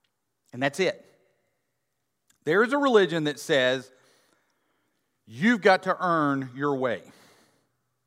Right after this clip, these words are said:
All false religions say you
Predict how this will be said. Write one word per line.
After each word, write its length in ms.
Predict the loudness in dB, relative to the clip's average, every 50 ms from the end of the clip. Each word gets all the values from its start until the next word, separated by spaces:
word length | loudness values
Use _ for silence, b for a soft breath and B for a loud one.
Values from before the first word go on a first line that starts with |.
| _ _ _ _ _ _ _ _ _ _ _ _ _ _ _ _ _ _ _ _ _ _ _ _ _ _ _ _ _ _ _ _ _ _ _ _ _ _ _ _ _ _
All 300 | 2 6 8 8 8 8
false 400 | 6 4 4 6 6 4 2 0
religions 560 | -2 0 2 2 2 2 0 -2 -6 -6 -6 -10
say 560 | -6 -4 -2 0 0 0 -2 -4 -6 -8 -12 -18 _ _ _ _ _ _ _ _ _ _ _ _ _ _ _ _ _ _ _ _ _ _ _ _ _ _ _ _ _ _ _ _ _ _ _ _ _
you 800 | -20 -20 -10 -4 -2 0 2 2 2 0 0 -2 -2 -4 -6 -8